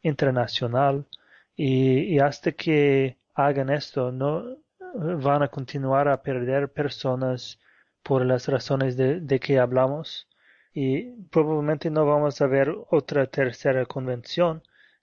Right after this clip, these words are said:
de un gran grupo saliendo al mismo tiempo y formando su propia iglesia y todo esto,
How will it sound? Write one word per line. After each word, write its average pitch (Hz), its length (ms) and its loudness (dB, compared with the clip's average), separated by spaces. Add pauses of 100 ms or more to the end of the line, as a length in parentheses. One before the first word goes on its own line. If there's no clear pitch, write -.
de 131 120 -2
un 127 140 -4
gran 127 300 0
grupo 143 640 0
saliendo 127 540 -2
al 120 100 -4
mismo 120 360 -8
tiempo 135 540 -2
y 117 180 -6 (440)
formando 120 500 -2
su 127 160 -8
propia 123 360 -2
iglesia 135 440 -2
y 127 60 -2
todo 123 280 -2
esto, 180 360 -6